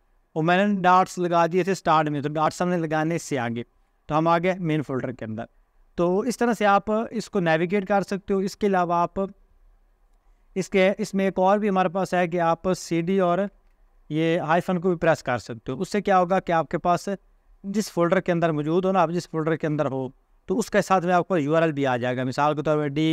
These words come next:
learn main concept of code, learn command line, उसके बाद होम, होम पेज और यहाँ पे होम के, होम कमांड के साथ भी वो फोल्डर ओपन हो गया। अब इसके अंदर हम यहाँ पे कमांड भी लिख सकते हैं। अब मैं इसको एक दफ़ा क्लियर करता हूँ। क्लियर किया। अब आपके पास,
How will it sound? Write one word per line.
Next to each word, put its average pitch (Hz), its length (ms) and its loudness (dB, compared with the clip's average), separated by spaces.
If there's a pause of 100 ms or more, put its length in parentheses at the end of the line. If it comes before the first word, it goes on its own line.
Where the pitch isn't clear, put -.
learn 147 320 0
main 147 260 0
concept 147 460 -4
of 147 240 -2
code, 156 320 0 (400)
learn 151 240 2
command 151 380 0
line, 156 180 0
उसके - 180 -4
बाद 151 180 2
होम, 143 200 -4 (240)
होम 151 220 -2
पेज 185 280 2 (360)
और 160 140 2
यहाँ 156 200 2
पे 143 80 -4
होम 147 280 -2
के, - 160 -8 (320)
होम 165 200 2
कमांड 165 500 2 (380)
के 170 60 0
साथ 170 220 4
भी 170 120 0
वो 165 140 0
फोल्डर 151 280 0
ओपन 131 280 0
हो 120 120 -2
गया। 127 100 0
अब 143 100 0
इसके 160 180 -2
अंदर 151 160 0
हम 151 140 0
यहाँ 147 120 0
पे 151 100 -2
कमांड 131 360 -2
भी 123 80 -2
लिख 113 160 -4
सकते - 320 -16
हैं। 117 80 -12 (340)
अब 180 100 4
मैं 202 80 2
इसको 202 180 -2
एक 196 80 0
दफ़ा 185 200 -2
क्लियर 202 300 0
करता 202 300 -6
हूँ। 190 80 -8 (1700)
क्लियर 151 260 0
किया। 120 200 -8 (360)
अब 208 140 4
आपके 214 220 4
पास, 220 220 2